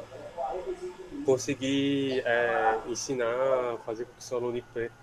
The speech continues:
aprenda aquele assunto. E ainda dar exemplos de experimentos químicos que você pode fazer pra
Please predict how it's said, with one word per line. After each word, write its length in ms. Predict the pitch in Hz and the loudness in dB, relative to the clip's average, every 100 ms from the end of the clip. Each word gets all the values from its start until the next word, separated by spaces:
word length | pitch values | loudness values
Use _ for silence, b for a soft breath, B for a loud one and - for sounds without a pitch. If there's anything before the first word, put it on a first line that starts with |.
| - | -6
aprenda 600 | 110 110 110 - 117 127 | -2 0 0 2 2 2
aquele 240 | - 113 | 0 -2
assunto. 840 | 117 117 - 117 123 131 120 120 113 - - - - - - - - - - | -2 -4 -4 0 2 2 0 -2 -4 -8 -12 -12 -12 -12 -14 -18 -18 -18 -12
E 180 | 117 120 | 0 4
ainda 200 | 123 127 | 6 6
dar 160 | 127 147 | 8 6
exemplos 520 | 131 127 147 147 131 | 6 6 6 2 -4
de 60 | |
experimentos 600 | 131 - 131 131 139 - | -2 2 4 4 2 -2
químicos 500 | - 131 135 143 139 | -8 0 0 0 -2
que 120 | - 123 | -2 -2
você 80 | |
pode 280 | 117 120 117 | 0 0 2
fazer 480 | 131 135 120 127 139 | 2 2 4 6 6
pra 160 | 120 | 2